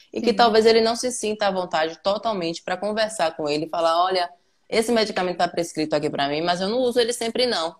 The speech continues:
Speaker 1: Porque quando você pergunta ao paciente, "Olha, como é que você usa esse medicamento?" Você usa,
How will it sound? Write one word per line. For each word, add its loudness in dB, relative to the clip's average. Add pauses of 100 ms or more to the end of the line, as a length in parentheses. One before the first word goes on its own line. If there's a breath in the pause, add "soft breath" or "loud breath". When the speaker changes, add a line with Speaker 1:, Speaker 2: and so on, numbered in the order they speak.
(480)
Speaker 1:
Porque 2
quando 0
você 2
pergunta 2
ao -2
paciente, 2
"Olha, 2
como -4
é -2
que -6
você -4
usa 2
esse -6
medicamento?" -2
Você 0
usa, 0